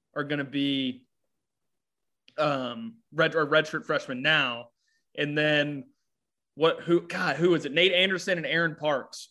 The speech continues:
are sophomores and Anton Harrison are sophomores. Seven, sorry. But, like, you're gonna need more than that.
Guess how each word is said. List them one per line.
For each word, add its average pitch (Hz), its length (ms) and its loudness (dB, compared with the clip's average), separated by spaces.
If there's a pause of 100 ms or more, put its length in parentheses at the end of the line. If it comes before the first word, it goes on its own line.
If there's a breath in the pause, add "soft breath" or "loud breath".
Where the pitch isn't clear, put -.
are 135 320 0
sophomores 143 520 -2
and 139 80 -4
Anton 139 260 -4
Harrison 120 340 -8 (240)
are 131 80 -10
sophomores. - 540 -12 (140)
Seven, 135 320 -2 (120)
sorry. - 320 -8 (480)
But, 156 280 4 (100)
like, 156 400 2
you're 196 160 -2
gonna 339 160 2
need 294 160 4
more 285 280 6
than 185 180 -2
that. 123 160 -10